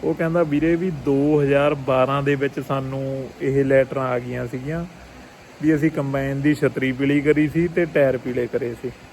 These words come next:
ਵੀ ਉਹਨਾਂ ਨੇ ਕਿਹਾ ਸੀ ਵੀ ਤੁਸੀਂ ਪੀਲਾ ਰੰਗ ਨਹੀਂ ਕਰ ਸਕਦੇ," ਠੀਕ ਆ ਨਾ ਵੀਰੇ। ਉਹਨਾਂ ਨੇ ਤਾਂ ਆਪਣਾ ਇਹ, ਅਹ, ਉਹ ਕਰਾਇਆ ਹੋਇਆ ਵਾ ਜਿਹੜਾ ਉਨ-, ਅਹ,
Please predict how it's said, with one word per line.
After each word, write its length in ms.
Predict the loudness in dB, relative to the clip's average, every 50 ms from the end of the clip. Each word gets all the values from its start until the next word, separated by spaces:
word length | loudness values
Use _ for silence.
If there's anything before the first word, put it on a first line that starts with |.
| -14 -10
ਵੀ 120 | -8 -6
ਉਹਨਾਂ 200 | -6 -4 -4 -4
ਨੇ 100 | -4 -4
ਕਿਹਾ 200 | 0 0 2 2
ਸੀ 100 | 2 0
ਵੀ 80 | -2 -2
ਤੁਸੀਂ 220 | -2 -2 -2 -2
ਪੀਲਾ 280 | -2 -2 0 2 4 4
ਰੰਗ 200 | 4 2 0 -4
ਨਹੀਂ 240 | -6 -4 -4 -4 -2
ਕਰ 140 | -2 -2 -2 -2 -6
ਸਕਦੇ," 260 | -8 -8 -8 -10 -12 -14 -16 -20 -20 -20 -20 -20 -20 -20 -20 -20 -20 -20 -14 -10
ਠੀਕ 160 | -8 -6 -4
ਆ 60 | -4
ਨਾ 140 | -4 -6 -8 -10 -14 -18 -20 -20 -20 -20 -20 -20 -16 -6
ਵੀਰੇ। 220 | -2 2 4 4 6
ਉਹਨਾਂ 320 | 4 4 2 0 0 0
ਨੇ 160 | 0 -2 -2
ਤਾਂ 220 | 0 0 0 2 0
ਆਪਣਾ 360 | 0 -2 -4 -4 -2 0 0
ਇਹ, 480 | 0 0 2 2 2 2 2 2 0 -2
ਅਹ, 800 | -4 -8 -16 -20 -20 -16 -14 -10 -6 -4 -2 -2 -2 -2 0 2
ਉਹ 260 | 2 4 4 2 2 2 0 0
ਕਰਾਇਆ 300 | 2 4 4 4 4 4
ਹੋਇਆ 240 | 2 2 2 2
ਵਾ 120 | 2 2 2
ਜਿਹੜਾ 200 | 2 2 2 2
ਉਨ-, 440 | 2 0 -2 -4 -4 -6 -6 -6 -8
ਅਹ, 520 | -10 -12 -10 -6 0 2 4 4 4 2